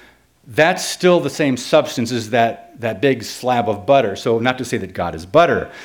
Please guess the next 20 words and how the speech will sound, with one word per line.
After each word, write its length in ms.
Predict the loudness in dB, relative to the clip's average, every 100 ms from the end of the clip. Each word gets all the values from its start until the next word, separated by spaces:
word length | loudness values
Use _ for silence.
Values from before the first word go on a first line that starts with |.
| -18 -4
So 180 | 4 6
no, 140 | 6
we're 140 | 6 6
not 360 | 4 2 -2
introducing 400 | 0 2 0 2
a 60 | 0
false 280 | 2 0 2
teaching 380 | 2 4 2 2
here, 260 | -2 -4 -10 -20 -4
but 120 | 0
just 180 | 0 0
the 100 | 4
idea 340 | 4 6 4 4
of 120 | 2
the 80 | -4
same 480 | -2 0 2 0
stuff, 640 | -2 -10 -2 0 0 -4 -6
the 100 | -6
same 460 | -2 2 4 2
substance. 1120 | 0 -2 2 2 2 -6 -4 -6 -6 -12 -12